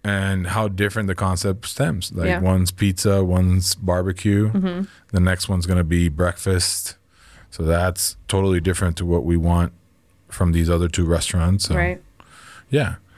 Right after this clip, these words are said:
Speaker 1: Do you have any other projects in the works that people, and where can they find you? Where can they follow you? How can they get you?
Speaker 2: So
Speaker 1: I try to get her work.
Speaker 2: <laughs>
Speaker 1: Sometimes she doesn't
Speaker 2: Call me.
Speaker 1: want it.
Speaker 2: Say, "Hey, I got a guy.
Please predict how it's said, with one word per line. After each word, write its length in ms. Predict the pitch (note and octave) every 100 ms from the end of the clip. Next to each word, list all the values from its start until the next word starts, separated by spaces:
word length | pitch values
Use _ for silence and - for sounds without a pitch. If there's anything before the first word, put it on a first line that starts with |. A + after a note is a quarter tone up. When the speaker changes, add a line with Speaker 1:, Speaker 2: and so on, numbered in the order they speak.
| - - - - - -
Speaker 1:
Do 80 | A#2+
you 160 | A#2+ A#2
have 200 | A#2+ B2
any 220 | B2 A#2
other 200 | A2+ A2
projects 500 | G2 G#2 G#2+ G#2+ -
in 60 | G#2+
the 80 |
works 280 | F#2+ G2 G#2
that 140 | G#2+ F2+
people, 420 | G2 F#2 G2+ G2
and 240 | G#2 G2
where 140 | G2+ G2
can 120 | A2
they 120 | G2
find 420 | - G2+ F#2+ G#2
you? 640 | G2+ G#2 G#2 G#2 G#2 G#2 F#2+
Where 140 | F#2
can 120 | G#2
they 80 | F#2
follow 440 | - A#2 A2+ A2+ A2+
you? 360 | G#2 A2+ A2+
How 120 | G2
can 160 | G2+ G2+
they 120 | F#2
get 400 | E2 G#2+ G#2+ -
you? 640 | A#2 A2 G#2+ G#2+ G#2+ G#2+ G#2
Speaker 2:
So 160 | - F#3
Speaker 1:
I 480 | F3+ F3 E3+ F3 F3
try 180 | A2
to 60 | G#2+
get 160 | G2+ G2+
her 120 | F#2
work. 680 | F#2 A2+ A2+ A2 A2 G#2+ - B3+ A#3
Speaker 2:
<laughs> 220 | G3+ C#4+ C#4
Speaker 1:
Sometimes 1000 | - A2+ G2 G#2+ G#2 G2 G2 F2+ - - _ _ _ _ _ -
she 140 | -
doesn't 160 | G2+ F#2+
Speaker 2:
Call 120 | F#2+
me. 60 | G3+
Speaker 1:
want 180 | G#2 G#2
it. 180 | G#2 -
Speaker 2:
Say, 140 | G#3+
"Hey, 280 | A3 G#3+ G3+
I 100 | G3
got 220 | F#3+ G3+
a 20 |
guy. 340 | G#3 F#3+ F#3+